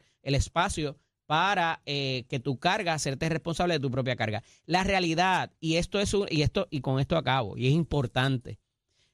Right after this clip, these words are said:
usted ve los anuncios de diferentes compañías, y aquí hemos tenido varias de ellas que se anuncian con nosotros. La realidad es que nadie puede desconectarse del grid, de la red, totalmente. No hay nadie aislado,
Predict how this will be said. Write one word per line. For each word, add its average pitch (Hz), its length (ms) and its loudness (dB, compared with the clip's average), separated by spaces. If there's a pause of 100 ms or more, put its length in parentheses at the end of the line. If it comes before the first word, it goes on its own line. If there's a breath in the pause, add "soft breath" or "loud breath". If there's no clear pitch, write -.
(360)
usted 175 280 0
ve 214 100 2
los 220 120 2
anuncios 170 720 -2 (200)
de 131 140 2
diferentes 131 500 2
compañías, 180 540 0
y 165 40 2
aquí 123 200 0
hemos 135 180 0
tenido 147 340 2
varias 135 320 0
de 165 240 2
ellas 233 260 0
que 147 160 -4
se 123 80 -4
anuncian 127 360 0
con 139 120 -2
nosotros. 131 480 -2 (360)
La 131 160 0
realidad 147 400 0
es 220 100 2
que 196 140 0
nadie 208 840 0 (1080)
puede 247 680 2
desconectarse 165 1000 0
del 147 260 -2
grid, 160 260 2
de 139 160 0
la 131 100 2
red, 180 300 0 (180)
totalmente. 180 840 -2
No 139 80 -4
hay 165 100 0
nadie 185 320 0
aislado, 143 720 0